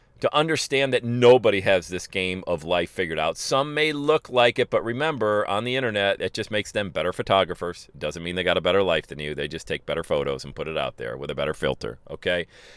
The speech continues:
Ask for you to grow larger than these challenges you have, because you will then be able to mentor someone else, okay?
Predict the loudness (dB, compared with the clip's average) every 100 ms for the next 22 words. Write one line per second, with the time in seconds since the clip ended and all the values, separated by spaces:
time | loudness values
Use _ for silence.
0 | -20 _ 4 6 8 6 -2 -16 -2 4
1 | 6 6 2 -4 -6 -2 -2 -4 -6 -2
2 | 0 0 0 -2 -6 -10 -12 -20 _ -4
3 | -2 -2 -4 -2 0 -2 -4 -6 0 0
4 | 0 -4 -6 -4 -4 -2 -2 -2 -4 -2
5 | -4 -4 -6 -8 -8 -10 -10 -10 -10 -12
6 | -18 _ -16 -4 -4